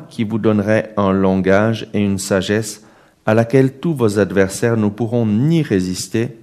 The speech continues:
ni s'opposer. Vous serez livrés même par vos parents,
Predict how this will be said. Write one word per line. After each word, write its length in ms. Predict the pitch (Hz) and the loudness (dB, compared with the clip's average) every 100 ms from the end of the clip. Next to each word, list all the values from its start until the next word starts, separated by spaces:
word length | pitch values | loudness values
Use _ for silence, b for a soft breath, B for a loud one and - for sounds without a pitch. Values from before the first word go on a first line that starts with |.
| - | -12
ni 300 | 104 107 135 | -4 0 0
s'opposer. 680 | 139 107 92 98 95 85 - b b b b b b b b - | 0 -2 -2 -2 -2 -2 -6 b b b b b b b b -14
Vous 200 | 101 117 | -6 -4
serez 280 | - 107 98 | -2 2 2
livrés 460 | 104 101 98 117 | 2 0 2 0
même 400 | 110 95 104 107 | 2 2 2 0
par 260 | 101 92 92 | 0 -2 0
vos 140 | 95 | -4
parents, 500 | 90 92 98 104 123 | 0 -2 -2 -6 -8